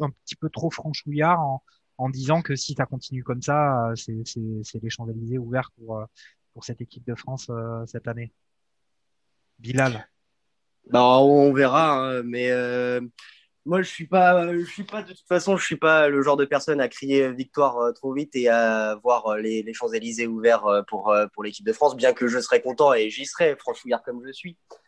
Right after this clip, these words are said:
Speaker 1: Ouais, ouais, ouais,
Speaker 2: Euh,
Speaker 1: c'est,
Speaker 2: mais
Speaker 1: encore faudrait-il
Speaker 2: force est
Speaker 1: que ça soit autorisé, hein.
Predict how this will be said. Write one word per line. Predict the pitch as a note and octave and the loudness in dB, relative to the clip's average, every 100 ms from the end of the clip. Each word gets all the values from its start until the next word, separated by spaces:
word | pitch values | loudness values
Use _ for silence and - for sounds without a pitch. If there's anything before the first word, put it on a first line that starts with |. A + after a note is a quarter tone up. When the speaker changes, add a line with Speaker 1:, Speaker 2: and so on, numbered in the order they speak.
| G2+ | -16
Speaker 1:
Ouais, | G#2 G#2+ | -12 -10
ouais, | G#2+ G2+ | -10 -8
ouais, | G2+ | -2
Speaker 2:
Euh, | A#2+ B2 B2+ | 0 2 2
Speaker 1:
c'est, | C3 | 4
Speaker 2:
mais | C#3+ D3 C#3+ C#3+ C#3 | 6 6 6 4 4
Speaker 1:
encore | D3 | 0
faudrait-il | - D3+ D3+ | 2 2 2
Speaker 2:
force | F3 | 2
est | F3 | 0
Speaker 1:
que | E3+ | 0
ça | - | 0
soit | D#3 D#3 | -2 -2
autorisé, | D3+ C#3+ D3 D3 D3 | -4 -4 -6 -4 -6
hein. | C3 | -8